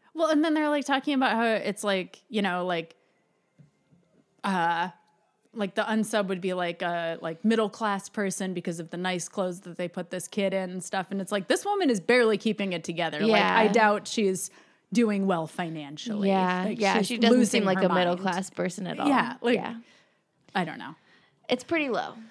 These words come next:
Speaker 2: I'll give it a one
Speaker 1: <laughs>
Speaker 2: because they
Speaker 1: A
Speaker 2: gave,
Speaker 1: one,
Speaker 2: they
Speaker 1: because
Speaker 2: gave
Speaker 1: none
Speaker 2: a
Speaker 1: of it made
Speaker 2: profile.
Speaker 1: any sense.
Speaker 2: Yeah. 'Cause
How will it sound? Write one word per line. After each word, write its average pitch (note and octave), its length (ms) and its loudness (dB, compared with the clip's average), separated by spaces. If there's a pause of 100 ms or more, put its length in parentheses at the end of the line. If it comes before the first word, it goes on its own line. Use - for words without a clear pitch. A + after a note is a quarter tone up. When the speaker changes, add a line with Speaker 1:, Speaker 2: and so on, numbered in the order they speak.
(280)
Speaker 2:
I'll A#3+ 100 2
give C4+ 180 -4
it C4 60 0
a A#3 60 2
one G3+ 300 -6
Speaker 1:
<laughs> - 20 0
Speaker 2:
because A3 480 2
they G#3+ 100 4
Speaker 1:
A G3 40 4
Speaker 2:
gave, G3 200 6
Speaker 1:
one, G3+ 320 4
Speaker 2:
they C4+ 120 4
Speaker 1:
because D4+ 140 6
Speaker 2:
gave C#4 80 8
Speaker 1:
none C4+ 140 8
Speaker 2:
a - 20 6
Speaker 1:
of B3+ 80 2
it B3 120 6
made A3+ 100 2
Speaker 2:
profile. G#3+ 240 4
Speaker 1:
any G3+ 100 -2
sense. G3 380 -4
Speaker 2:
Yeah. C4 160 4
'Cause - 240 -4